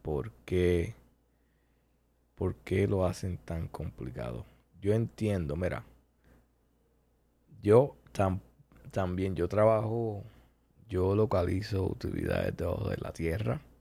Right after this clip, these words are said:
um, trabajo afuera todo el tiempo,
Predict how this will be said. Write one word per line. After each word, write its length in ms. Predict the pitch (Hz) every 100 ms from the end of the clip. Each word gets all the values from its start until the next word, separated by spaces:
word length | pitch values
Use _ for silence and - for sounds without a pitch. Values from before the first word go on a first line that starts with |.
| _ - - - _ _
um, 420 | - 92 85 80 87
trabajo 420 | - 85 78 92 85
afuera 400 | - 92 90 82
todo 260 | 87 85
el 100 | -
tiempo, 580 | - 85 85 98 - 175